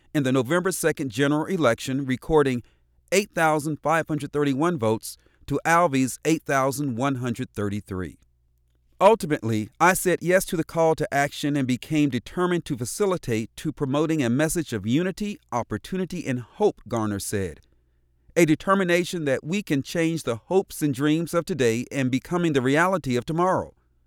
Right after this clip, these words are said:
a reality of what Wyandotte County can be." Before running for mayor,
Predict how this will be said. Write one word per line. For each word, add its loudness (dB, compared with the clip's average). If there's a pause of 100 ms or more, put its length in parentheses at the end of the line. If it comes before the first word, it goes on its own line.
(140)
a 2
reality 2
of -4
what 0
Wyandotte 2
County -4
can -4
be." -8 (1200)
Before 4
running 2
for -2
mayor, 2